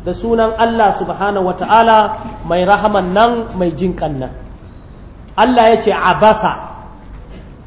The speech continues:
Ai bi mana abasa Muhammadu wajahahu. Manzon Allah Muhammadu ya daure fuskan shi, ya murtuke fuskan shi. Wata walla, kuma ya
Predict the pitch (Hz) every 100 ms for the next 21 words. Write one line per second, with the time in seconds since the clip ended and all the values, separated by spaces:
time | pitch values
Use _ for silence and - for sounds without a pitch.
0 | - 208 240 220 202 202 185 160 160 196
1 | - 180 165 - 165 165 165 143 131 -
2 | - - - - - - - - - 165
3 | 165 180 147 123 127 - - - - -
4 | - - - - - - - - 185 190
5 | 233 247 247 226 196 - 240 254 220 247
6 | 240 - - - 156 190 214 220 - -
7 | 277 269 226 226 208 - 175 - - -
8 | - - - - - 190 220 247 247 247
9 | 277 269 - - 220 208 226 220 175 -
10 | 127 - - - - - 185 233 233 226
11 | 294 269 233 170 - - - 262 285 285
12 | 285 285 185